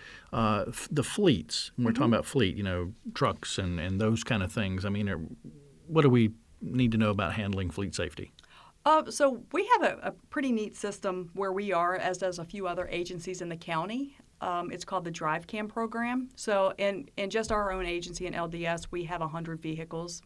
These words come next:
Speaker 2: it's normal passenger vehicles. Um, and we have a program called Drive Cam, and we actually have cameras in the car. And what they do, it's, it's a proactive safety program.
Speaker 1: Hmm.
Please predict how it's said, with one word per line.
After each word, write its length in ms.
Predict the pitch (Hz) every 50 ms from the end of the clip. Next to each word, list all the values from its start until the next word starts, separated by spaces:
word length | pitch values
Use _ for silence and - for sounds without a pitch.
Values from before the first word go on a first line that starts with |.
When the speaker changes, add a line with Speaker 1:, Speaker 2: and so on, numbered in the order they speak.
| - -
Speaker 2:
it's 240 | - 160 165 - -
normal 180 | - 165 165 165
passenger 500 | 165 165 156 156 156 - 180 170 170 170
vehicles. 560 | 170 190 185 185 208 208 233 240 254 247 - - - - - - - - - - - - - - -
Um, 480 | 202 202 202 202 196 202 202 190 - - - - - _ _ -
and 120 | 196 196
we 180 | 185 226 240 226
have 320 | 220 226 196 190 190 190 - - _ _ _ _ _ _ - - - - - - -
a 60 | - 165
program 320 | - 170 160 170 170 175
called 180 | 175 175 185 185
Drive 320 | - 233 233 247 247 240
Cam, 300 | - 196 170 147 139 139
and 300 | - - - 170 175 175
we 120 | 196 202 202
actually 240 | 202 190 - 233 208
have 140 | 185 -
cameras 400 | - - 196 196 196 208 202 196
in 80 | 214 196
the 60 | 208
car. 480 | 214 - - 170 160 156 151 151 160 - - - - - - - - - - - -
And 120 | 185 180
what 180 | 185 196 190 -
they 140 | 202 190
do, 320 | 185 185 190 185 185 196 214
it's, 160 | 208 202 -
it's 140 | - 170 175
a 40 | 170
proactive 560 | - - 202 196 202 196 190 202 - 233 226
safety 320 | - 214 175 175 170 190
program. 580 | 180 - 180 170 160 160 160 156 151 160 208 - _ _ _ _
Speaker 1:
Hmm. 140 | - 160